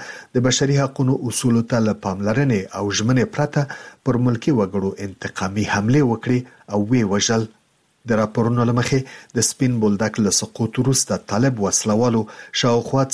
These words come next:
څلور سوه تنه ملکي وګړي یا ونیول او یا یې ووژل. راپور زیاتوي چې تر اوسه د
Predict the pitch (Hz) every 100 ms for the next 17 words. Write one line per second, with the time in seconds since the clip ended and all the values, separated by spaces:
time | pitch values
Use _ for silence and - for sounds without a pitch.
0 | - 120 151 139 117 101 - 104 101 101
1 | 101 - 113 101 110 113 98 - - _
2 | - 120 147 143 139 135 135 131 127 101
3 | 101 104 107 110 127 107 98 117 110 -
4 | - - - 110 107 123 110 110 107 117
5 | 127 131 110 110 117 135 - 135 - -
6 | -